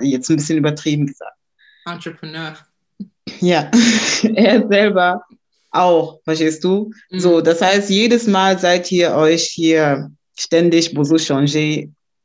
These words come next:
Speaker 1: ohne es zu merken. So, ab wann ist es, ab wann kenn ich dich? Ab wann kenn ich dich, wo ich sage, okay, jetzt mache ich einen Antrag?
Speaker 2: Also
Speaker 1: Ab wann
Speaker 2: das
Speaker 1: kenn ich
Speaker 2: ist
Speaker 1: dich
Speaker 2: für mich
Speaker 1: genug? So.
Speaker 2: Das ist für mich dann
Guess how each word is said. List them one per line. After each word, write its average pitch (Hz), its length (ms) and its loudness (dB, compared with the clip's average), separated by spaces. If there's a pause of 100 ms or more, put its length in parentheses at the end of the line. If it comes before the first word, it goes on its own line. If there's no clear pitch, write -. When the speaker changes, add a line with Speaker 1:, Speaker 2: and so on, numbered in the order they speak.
(200)
Speaker 1:
ohne 226 360 6
es 190 220 -2
zu 185 240 -2
merken. 180 600 -2 (240)
So, - 160 -4
ab 185 220 -4
wann 254 340 4
ist 202 240 -2
es, - 240 -8 (300)
ab 170 140 -2
wann 226 220 2
kenn 233 200 2
ich 220 160 0
dich? - 320 -8 (320)
Ab 160 120 -4
wann 202 160 0
kenn 214 160 0
ich 214 120 2
dich, 175 180 -6
wo - 20 -2
ich 170 120 -4
sage, 165 200 -2
okay, 233 400 -2 (360)
jetzt - 580 -4 (580)
mache 170 220 -2
ich 175 140 -4
einen 165 100 -2
Antrag? 147 500 -6 (1500)
Speaker 2:
Also 208 260 -4
Speaker 1:
Ab 180 180 -2
wann 214 120 6
Speaker 2:
das 220 100 2
Speaker 1:
kenn 226 100 6
ich 220 60 4
Speaker 2:
ist 208 140 2
Speaker 1:
dich 214 60 0
Speaker 2:
für 202 60 4
mich 190 140 8
Speaker 1:
genug? 214 300 2 (120)
So. 160 380 -4 (520)
Speaker 2:
Das 233 280 -6
ist 247 140 -16
für 226 120 -6
mich 202 220 -4
dann 185 320 -10